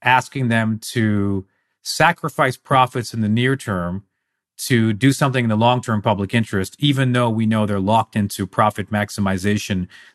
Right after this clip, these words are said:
through legal obligations and financial incentives. And the senior managers have incentives that are only a few years out.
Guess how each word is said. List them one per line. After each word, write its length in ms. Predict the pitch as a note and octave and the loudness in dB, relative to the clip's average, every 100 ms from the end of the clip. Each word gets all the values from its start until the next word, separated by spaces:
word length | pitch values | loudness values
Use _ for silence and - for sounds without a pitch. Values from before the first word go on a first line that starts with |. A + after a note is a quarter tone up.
| - | -4
through 100 | G#2 | 0
legal 480 | A2 A2+ A2+ G#2 - _ | 2 2 2 -2 -6 _
obligations 580 | A#2+ G#2+ G#2+ A2 G2+ G#2+ | 0 0 0 -2 -2 -4
and 80 | G2+ | -4
financial 360 | A#2+ C3 D3+ A#2 | 0 0 0 -4
incentives. 460 | G#2 G#2+ F#2+ F#2+ _ _ _ - | -2 -2 -4 -6 _ _ _ 0
And 240 | C3 C#3+ | 2 2
the 60 | A#2+ | -2
senior 300 | - C3+ A2+ | -4 -2 0
managers 540 | A#2+ C3 A2 G#2+ G2+ | 0 0 -2 -8 -4
have 280 | A2+ G#2 F#2 | -2 -2 -4
incentives 440 | A2 G#2 C3 B2 G#2 | -8 -2 0 0 -2
that 80 | G#2+ | -2
are 100 | A2 | 0
only 200 | A2 G#2 | 0 -2
a 40 | |
few 220 | - A#2 | -4 -4
years 300 | G#2 G2 F#2 | -2 -2 0
out. 260 | A2+ G2+ | 0 0